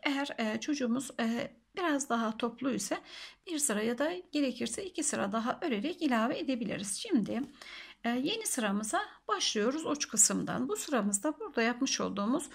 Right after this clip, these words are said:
kafesimi örmek istiyorum. Kenardaki trabzan grubumu ördükten sonra bir tane zincirimi çekiyorum.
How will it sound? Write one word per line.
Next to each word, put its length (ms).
kafesimi 720
örmek 360
istiyorum. 640
Kenardaki 560
trabzan 580
grubumu 520
ördükten 560
sonra 440
bir 200
tane 340
zincirimi 580
çekiyorum. 680